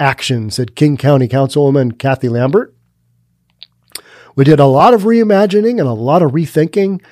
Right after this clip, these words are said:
That's all we've been doing since two thousand and nineteen. But now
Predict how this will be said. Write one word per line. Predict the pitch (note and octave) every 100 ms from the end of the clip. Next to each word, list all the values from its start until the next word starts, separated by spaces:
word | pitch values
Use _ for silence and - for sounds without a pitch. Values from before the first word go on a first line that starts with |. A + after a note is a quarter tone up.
| _ _ -
That's | C#3 -
all | D4 E4+
we've | C#4+
been | G#3+ F#3+
doing | D#3+ F3+ F#3
since | C#3+ B2+
two | - F#3+
thousand | E3+ E3 E3 C#3+
and | B2+
nineteen. | B2 B2 B2+ - G#3+ A3 F#3 _ _ _ _ -
But | A2
now | G2 B2 C4 C4+ B2+ A#2 G2+